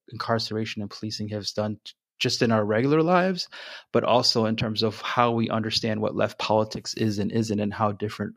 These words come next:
left politics is and isn't, um,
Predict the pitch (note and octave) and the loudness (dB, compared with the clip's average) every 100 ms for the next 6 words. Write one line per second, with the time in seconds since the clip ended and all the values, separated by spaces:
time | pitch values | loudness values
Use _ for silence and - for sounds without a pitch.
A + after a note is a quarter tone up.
0 | - G#2+ - - G#2+ A2 - G#2+ - G#2 | -2 -2 -2 0 2 2 -2 -6 -2 -2
1 | G#2 G#2 G2+ G#2 G#2 - - - - _ | -2 -2 -2 -2 -4 -6 -20 -20 -20 _
2 | G#2+ G2+ G2+ G2+ G2+ G2+ G2+ | 2 4 4 2 -2 -4 -8